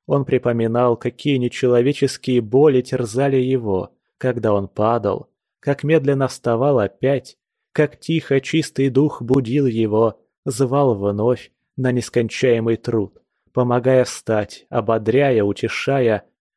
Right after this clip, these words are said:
возвращая ему веру в красоту правды и добра и силу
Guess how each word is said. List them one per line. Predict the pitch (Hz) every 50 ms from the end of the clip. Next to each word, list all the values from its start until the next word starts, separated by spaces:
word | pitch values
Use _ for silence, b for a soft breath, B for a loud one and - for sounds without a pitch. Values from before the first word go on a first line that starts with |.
| _ _ -
возвращая | 135 113 131 127 113 113 127 131 123 - - - 165 165 165 156 151 147
ему | 143 139 139 135
веру | 123 110 135 156 151 143 143
в | 135 -
красоту | - 135 135 - - 139 131 - - 139 131
правды | - - 120 127 143 143 131 113 107 110 107 104 101 _ _ _ _ -
и | 151 139
добра | 113 117 117 110 101 107 110 110 135 147 156 135
и | 117 107
силу | - - - - 151 170 170 147 127 117 110 107 _